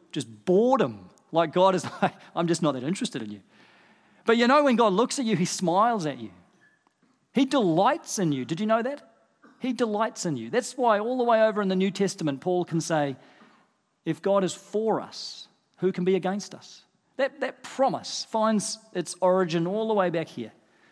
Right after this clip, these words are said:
with the rainbow and with the covenant God made to Noah. God is for you. He's not against you. That's what the rainbow should remind, remind you of. In any situation you're in, when your back is up against any wall,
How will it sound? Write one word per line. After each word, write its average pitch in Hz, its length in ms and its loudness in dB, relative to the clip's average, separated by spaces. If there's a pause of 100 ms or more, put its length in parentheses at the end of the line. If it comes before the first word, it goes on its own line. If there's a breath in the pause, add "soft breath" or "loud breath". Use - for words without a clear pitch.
with 160 160 -8
the 156 80 -2
rainbow 131 400 -4 (240)
and 143 140 -4
with 139 160 -6
the 139 60 -8
covenant 127 520 -6
God 135 220 -4
made 131 240 -8
to 131 80 -14
Noah. 123 240 -8
God 214 260 0
is 190 140 0
for 208 580 -2
you. 147 520 0 (440 soft breath)
He's 170 220 -4
not 208 180 0
against 170 460 -4
you. 110 180 -10
That's 247 300 0
what 220 160 -2
the 202 100 0
rainbow 180 320 2
should 151 180 -4
remind, 143 440 0 (260)
remind 143 320 0
you 117 140 -6
of. 98 100 -14
In 160 140 -2
any 254 220 4
situation 170 680 0
you're 143 180 -2
in, 127 100 -6
when 127 100 -6
your 180 140 0
back 190 260 -4
is 180 160 -4
up 170 140 -6
against 156 320 -4
any 202 180 -2
wall, 127 400 -4